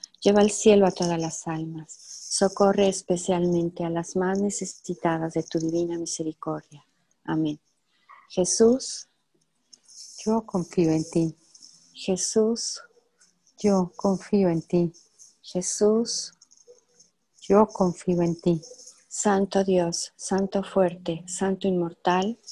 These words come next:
Speaker 2: Líbranos, Señor, de todo mal. Tercer misterio, la venida del Espíritu Santo sobre los apóstoles.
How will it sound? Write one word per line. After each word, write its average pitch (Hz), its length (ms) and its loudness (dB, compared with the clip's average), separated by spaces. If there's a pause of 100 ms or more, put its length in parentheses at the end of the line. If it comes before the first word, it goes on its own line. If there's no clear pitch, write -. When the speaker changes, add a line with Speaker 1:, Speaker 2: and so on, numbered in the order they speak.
(840)
Speaker 2:
Líbranos, 170 600 2
Señor, 180 480 2 (260)
de 185 80 2
todo 170 320 0
mal. 151 220 -2 (1400)
Tercer 220 480 2
misterio, 156 760 2 (720)
la 175 220 4
venida 180 480 2
del 170 160 0
Espíritu 165 560 -2
Santo 208 480 -2
sobre 160 320 0
los 156 200 -2
apóstoles. - 920 -8